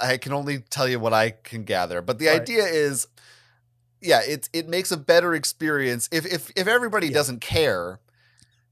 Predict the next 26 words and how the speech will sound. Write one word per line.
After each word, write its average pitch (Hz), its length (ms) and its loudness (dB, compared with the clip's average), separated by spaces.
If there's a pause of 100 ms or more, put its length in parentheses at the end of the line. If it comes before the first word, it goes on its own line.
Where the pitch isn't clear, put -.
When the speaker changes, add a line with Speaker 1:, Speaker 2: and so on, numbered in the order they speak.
(100)
Speaker 1:
If 175 160 -2
Speaker 2:
Then 190 180 8
why 180 80 8
are 180 60 10
Speaker 1:
everybody 180 220 8
Speaker 2:
you 156 40 4
Speaker 1:
at 147 80 2
the 185 60 4
Speaker 2:
playing 156 160 8
it? - 20 2
Speaker 1:
table 120 500 0
was 123 320 -2
not 113 380 0 (100)
betting 120 340 0
on 104 120 -4
camels, 104 440 -4
then 113 120 -2
the 117 80 -6
game 117 320 -6
wouldn't 113 240 -8
function, - 400 -4 (280)
<laughs> - 280 -10
Speaker 2:
Right. 165 260 0
Speaker 1:
right? 147 340 0 (640)
So, 165 460 6 (200)
uh, 110 920 -10